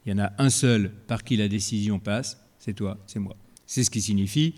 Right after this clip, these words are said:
la vérité et subjectivité, et c'est ce que signifie donc que, euh, l'essence de la vérité réside dans la liberté, non pas l'arbitraire du choix qui m'autoriserait à choisir une affirmation parmi d'autres, mais la vérité ne se donne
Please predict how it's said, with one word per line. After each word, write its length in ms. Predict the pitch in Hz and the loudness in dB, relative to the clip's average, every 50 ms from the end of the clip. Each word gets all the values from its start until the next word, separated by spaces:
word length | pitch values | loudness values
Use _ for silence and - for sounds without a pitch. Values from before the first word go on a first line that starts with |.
| - - - | -10 -2 2
la 120 | 117 117 | 2 4
vérité 420 | 104 113 104 104 98 - 120 104 - | 4 4 2 2 2 2 0 0 0
et 60 | - 110 | -2 -4
subjectivité, 760 | - - 107 101 98 98 90 98 92 92 90 - 151 180 190 - - - - _ | -2 -2 -2 -2 -2 -2 -2 -2 -4 -4 -2 0 0 0 0 -2 -8 -18 -10 _
et 80 | 123 110 | -4 -2
c'est 160 | 92 123 110 | 0 0 0
ce 60 | - | 0
que 100 | - 113 | 0 0
signifie 600 | 101 - 113 101 98 92 - - 135 143 165 160 - - - - | 0 2 4 4 2 2 2 2 2 2 2 2 -2 -8 -10 -2
donc 380 | 101 107 113 135 110 - - - - - - - - - - - - | 2 4 4 4 4 2 -6 -18 -20 -20 -20 -20 -20 -20 -20 -20 0
que, 320 | - 135 131 139 139 139 - - - | 4 6 6 6 6 4 0 -6 -4
euh, 260 | 135 117 110 104 104 104 | -2 0 2 2 4 4
l'essence 420 | 110 123 127 - - 135 123 107 | 4 6 4 6 6 6 4 6
de 80 | 117 110 | 6 4
la 80 | 110 | 6
vérité 480 | 98 104 98 101 98 - 127 135 143 - | 6 6 4 4 4 6 6 4 6 4
réside 380 | 139 107 117 120 104 120 135 113 | 4 8 8 8 10 10 8 8
dans 120 | 107 110 | 8 6
la 80 | 107 101 | 6 6
liberté, 540 | 98 95 95 90 - - - 135 139 175 - - - - - - - - | 6 4 2 -2 -4 -2 0 0 2 2 0 -4 -12 -18 -20 -4 6 10
non 160 | 127 139 127 | 10 10 10
pas 280 | 120 135 123 117 110 113 | 10 8 6 6 6 4
l'arbitraire 580 | 113 123 127 123 127 131 - - 127 127 117 110 | 4 4 6 6 4 4 2 4 4 4 4 6
du 100 | 113 113 | 4 4
choix 280 | 101 - 135 127 120 117 | 4 4 4 4 4 6
qui 80 | - | 6
m'autoriserait 720 | 104 107 107 - 120 95 107 104 92 110 107 110 110 110 107 110 - - - - | 6 6 6 4 2 2 4 2 4 4 4 4 4 2 0 -2 -8 -16 -14 -10
à 80 | - 110 | -6 -4
choisir 460 | - - 135 127 123 113 127 123 113 | 2 6 6 8 8 8 6 6 6
une 140 | 120 113 117 | 6 6 6
affirmation 580 | 113 - 135 117 107 110 104 - - 135 120 | 4 4 4 4 4 4 2 2 2 2 2
parmi 320 | 110 - 101 95 98 95 92 | 2 2 0 0 0 0 0
d'autres, 400 | 90 110 123 151 170 - - - - - - - - - - - - - | 0 2 2 2 0 -2 -4 -14 -20 -20 -20 -20 -12 -12 -12 -12 -4 4
mais 440 | 131 135 147 151 143 127 - - - - - - - - - - - - - - - - - - - - - | 6 8 8 10 8 8 6 2 -6 -16 -18 -18 -20 -20 -20 -20 -20 -20 -20 -20 -20 -20 -20 -20 -20 -4 6
la 160 | 123 147 151 | 10 12 12
vérité 440 | 147 151 143 143 135 117 151 151 131 | 12 12 12 12 10 10 10 10 10
ne 100 | 120 107 | 10 8
se 140 | - - | 8 6
donne 360 | 110 98 107 110 117 135 156 | 4 6 6 8 8 8 6